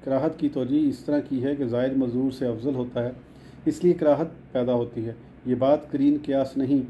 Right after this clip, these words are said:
क्योंकि हर ज़ाहिर इस सिफ्त का अहल नहीं होता और ना ये कायदा कुलिया है, क्योंकि अहले जन्नत के लिए कहा गया है कि रब ताला की ज़ियारत करेंगे, क्योंकि लफ्ज़ ज़ियारत का इतलाक़ ज़ात बारा की, ज़ात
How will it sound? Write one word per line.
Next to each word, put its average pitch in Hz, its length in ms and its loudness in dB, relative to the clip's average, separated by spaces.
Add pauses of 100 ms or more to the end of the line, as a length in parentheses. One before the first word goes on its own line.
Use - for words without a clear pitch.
(160)
क्योंकि 135 340 0
हर 143 260 2
ज़ाहिर 131 500 -2
इस 143 160 -4
सिफ्त - 320 -6
का 139 100 -4
अहल 135 300 -2
नहीं 123 280 0
होता 127 320 -2 (380)
और 127 140 -2
ना 135 240 4
ये 160 160 4
कायदा 127 340 -2
कुलिया 127 360 -2
है, 135 140 -2 (520)
क्योंकि 165 200 2
अहले 175 240 6
जन्नत 175 320 2
के 175 80 2
लिए 160 200 2
कहा 135 220 0
गया 135 240 -2
है 147 140 0
कि 143 120 -8
रब 131 200 -4 (100)
ताला 131 240 0
की 139 180 -4 (400)
ज़ियारत 131 300 2
करेंगे, 135 440 2
क्योंकि - 640 -6
लफ्ज़ 139 320 2
ज़ियारत 131 340 2
का 139 80 0
इतलाक़ 127 400 -2
ज़ात 120 320 -2
बारा 120 260 0
की, - 140 -10 (160)
ज़ात 117 320 0